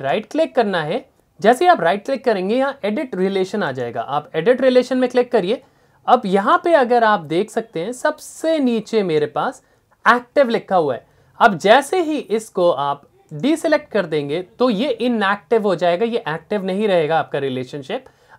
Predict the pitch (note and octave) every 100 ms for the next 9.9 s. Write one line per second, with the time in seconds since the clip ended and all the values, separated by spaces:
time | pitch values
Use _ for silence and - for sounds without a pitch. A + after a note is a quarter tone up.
0 | - C#4 D4 B3+ B3 A#3 - A3 A3+ D4
1 | C4 G#3+ A3+ C4+ D4+ _ _ _ _ _
2 | _ - D4 C4+ B3 D4+ A3 C3 A3 B3+
3 | D4+ A#3 A#3 A#3+ A#3+ G3+ G#3 G#3 B3 F3+
4 | F3 F3 G#3+ - F#3 G#3+ A3+ E3 D#3+ D#3
5 | G#3 - F#3+ F#3 F#3 D#3+ D#3 D3+ C#3 A#2
6 | _ _ - F3 F#3 F#3 F3+ F#3 F3 E3+
7 | C#3+ E3 - G#3 - C4 - _ _ _
8 | _ _ - E3+ F#3+ G3+ C#3 F3+ A3 D4+
9 | A#3 G3+ B3 C4 B3 B3 G3 G3 D3+